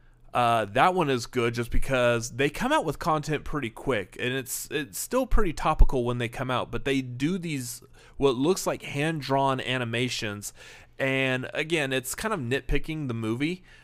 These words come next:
Uh, like, wait a minute. The ending that this movie had was kinda stupid. If we st-, sit here and think about, like, how it really should have ended, should this had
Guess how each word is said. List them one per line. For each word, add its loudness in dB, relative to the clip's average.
Uh, 2
like, -2
wait 0
a -4
minute. -2
The -2
ending -2
that -8
this -4
movie -2
had 2
was -2
kinda -2
stupid. 0
If -4
we -4
st-, -4
sit -4
here 0
and -2
think -2
about, 0
like, -2
how 0
it -4
really 2
should 0
have 4
ended, 0
should 0
this -2
had 0